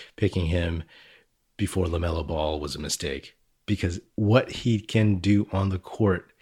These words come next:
has never changed. It's just a question of his confidence, his comfort, his ability to play with Steph and Draymond. And we all know that Steph is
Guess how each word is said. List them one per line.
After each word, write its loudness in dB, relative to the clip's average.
has -2
never 0
changed. -2
It's -6
just -2
a -4
question -2
of -6
his -6
confidence, 0
his -10
comfort, 0
his 0
ability 0
to 0
play 4
with -2
Steph -2
and 0
Draymond. -4
And 0
we 4
all 6
know 6
that -2
Steph -4
is -6